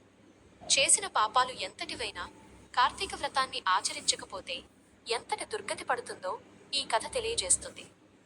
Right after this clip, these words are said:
కర్కశకు ఆ కుక్క జన్మలో కార్తీక వ్రత మహిమ ద్వారా ఎలా మోక్షం లభించిందనేది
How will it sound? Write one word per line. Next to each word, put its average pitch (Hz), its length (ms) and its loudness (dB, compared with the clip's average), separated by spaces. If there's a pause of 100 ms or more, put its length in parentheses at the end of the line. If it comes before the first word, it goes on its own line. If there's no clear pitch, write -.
కర్కశకు 440 640 4 (300)
ఆ 254 100 4
కుక్క - 320 -8
జన్మలో 214 500 -6 (420)
కార్తీక 294 440 2
వ్రత 240 240 -4
మహిమ 220 300 -6
ద్వారా 196 440 -2 (360)
ఎలా 247 260 4
మోక్షం 254 380 0
లభించిందనేది 196 800 -4